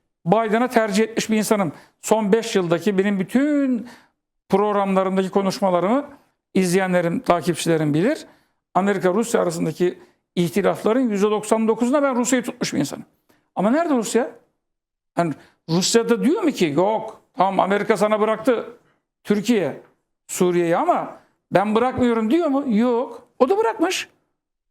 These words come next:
O da bırakmış Suriye'yi bize. İran en büyük destekçisi de Esad'ın. E onun da sesi soluğu çıkmıyor. Hadi bunlar devlet bazında. Örgütler ne oldu Ezgi Hanım?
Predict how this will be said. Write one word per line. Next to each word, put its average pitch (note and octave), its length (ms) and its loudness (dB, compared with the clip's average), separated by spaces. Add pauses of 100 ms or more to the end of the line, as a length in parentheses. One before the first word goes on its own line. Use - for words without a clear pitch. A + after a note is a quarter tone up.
(260)
O A#3+ 120 2
da E4+ 100 0
bırakmış C#4+ 360 0
Suriye'yi G3 420 0
bize. C#3 260 -2 (640)
İran E4+ 460 0 (720)
en A#3+ 200 0
büyük E4 180 -2
destekçisi A3+ 540 0
de G3+ 60 2
Esad'ın. G3 380 0 (600)
E D3+ 40 -4
onun F#3 180 2
da C#4 60 0
sesi E4 200 0
soluğu B3 240 2
çıkmıyor. F#3 420 -2 (380)
Hadi C4+ 200 2
bunlar D4 300 0
devlet C4+ 340 0
bazında. E3 360 0 (100)
Örgütler F4 560 0
ne G#4 60 -2
oldu F#4+ 200 2
Ezgi A#3 220 0
Hanım? F3+ 260 -2